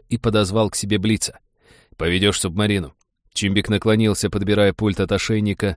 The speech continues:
начавший шевелиться с Витари. Мичман молча кивнул и прокричал: «Два вертолёта! Не дадут нам уйти! Садж, есть идея!» «Действуй!» Не дожидаясь предложения, разрешил сержант. Время поджимало.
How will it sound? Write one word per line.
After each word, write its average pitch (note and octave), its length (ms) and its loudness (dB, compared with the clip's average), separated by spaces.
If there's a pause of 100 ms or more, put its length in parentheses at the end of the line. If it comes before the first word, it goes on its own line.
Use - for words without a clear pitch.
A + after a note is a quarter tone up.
(160)
начавший G2 560 -4
шевелиться F#2+ 520 -4
с - 100 -6
Витари. F#2+ 420 -4 (500)
Мичман A#2 520 2
молча A2 340 0
кивнул G#2+ 540 -2
и A2 60 -6
прокричал: G2 640 -6 (360)
«Два G#2+ 320 2
вертолёта! C#3+ 600 2 (100)
Не G#2+ 160 0
дадут C#3 280 2
нам C3+ 140 2
уйти! C3+ 280 0
Садж, - 420 2
есть D3 280 2
идея!» C#3 380 2 (520)
«Действуй!» G2+ 560 -2 (300)
Не E2+ 160 -4
дожидаясь G2 480 4
предложения, G#2 580 0
разрешил G2 420 -2
сержант. E2+ 520 -6 (420)
Время G#2+ 380 2
поджимало. G#2+ 560 0